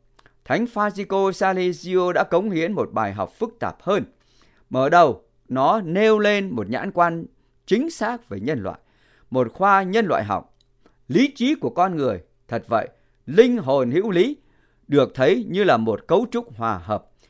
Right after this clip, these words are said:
một đền thờ ăn khớp với những khoảng cách bao quanh một tâm điểm, một tâm điểm cùng với các thần bí gia khác đã được Ngài gọi là tuyệt đỉnh, là điểm của thần trí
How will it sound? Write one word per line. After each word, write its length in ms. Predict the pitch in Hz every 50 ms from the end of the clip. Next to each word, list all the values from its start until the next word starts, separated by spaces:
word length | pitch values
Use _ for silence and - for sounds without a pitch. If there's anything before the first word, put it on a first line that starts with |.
| _ _ _
một 160 | - 131 151 156
đền 240 | 165 156 147 147
thờ 240 | 135 147 143 135 127 -
ăn 200 | - 196 208 208
khớp 260 | - - 196 233 262 254
với 260 | - 151 156 185 208 220
những 220 | 196 190 214 240
khoảng 320 | 226 - - 120 101 90 92 -
cách 160 | - 190 - - _ _ _
bao 340 | - 180 202 202 202 202 196 -
quanh 300 | 185 190 185 190 190 175
một 160 | 123 104 -
tâm 200 | - 170 180 175
điểm, 200 | 156 151 110 87 - _ _ _ _ _ _ _ _ _ -
một 240 | 107 120 117 117 -
tâm 200 | - 185 190 175
điểm 200 | 156 143 120 101 82 - _ _ _ _
cùng 260 | - 135 120 107 98
với 120 | 95 135 170
các 260 | - 180 196 - -
thần 340 | - 123 113 104 98 95 92
bí 160 | 120 156 185
gia 180 | 165 165 165
khác 300 | 156 - 165 180 214 226 - _ _ _ _ _ _ _ _
đã 220 | - 135 151 220
được 240 | 226 180 165 - -
Ngài 300 | 131 131 127 123 120 117
gọi 200 | 107 117 - 98
là 260 | 117 117 101 85 85 - _ -
tuyệt 280 | 139 123 - - _ _ -
đỉnh, 180 | 110 104 90 82 _ _ _ _ _ _ _ _ _ _ _ _ _ _ _ _ _ _
là 140 | - 143 151
điểm 340 | 160 175 180 156 127 127 170 - _ _ _ _ _ _ _
của 160 | - 107 107
thần 300 | 110 143 135 123 107 95
trí 320 | - - 131 143 190 247